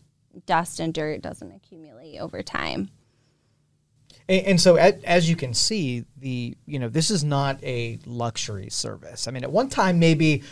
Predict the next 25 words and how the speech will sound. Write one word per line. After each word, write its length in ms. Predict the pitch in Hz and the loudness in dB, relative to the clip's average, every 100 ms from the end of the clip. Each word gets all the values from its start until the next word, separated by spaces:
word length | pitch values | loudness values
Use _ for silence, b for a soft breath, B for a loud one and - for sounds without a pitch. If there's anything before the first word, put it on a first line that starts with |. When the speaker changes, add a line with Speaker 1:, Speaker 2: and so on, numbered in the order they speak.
| B - | B -8
Speaker 2:
the 80 | |
people 300 | - 156 160 | -2 -2 0
that 180 | 143 143 | 2 2
could 120 | 156 | 2
afford 380 | 135 - 202 196 | 0 2 4 4
those 220 | 170 175 | 6 4
kind 220 | - 175 160 | 4 4 2
of 60 | |
things 320 | - 160 160 135 | 2 2 2 2
were 120 | 139 | 2
the 100 | 135 | 2
only 240 | 143 139 | 2 0
people 240 | 143 135 120 | -2 -2 -4
that 120 | 113 | -2
did 140 | 202 | 0
it, 60 | 190 | 0
but 120 | 131 | 0
this 160 | 202 233 | 4 4
Speaker 1:
Yes, 400 | 254 254 240 220 | 4 2 2 2
Speaker 2:
is 220 | 160 - | 2 2
Speaker 1:
it's 180 | - 156 131 | 0 -6 0
Speaker 2:
busy 380 | 156 165 214 | 2 4 4
li-, 60 | 202 | 4
lives. 440 | 170 151 151 151 | 4 4 4 2
Speaker 1:
Yes. 840 | 151 143 - 196 190 190 - - | 2 4 6 8 6 4 -2 -6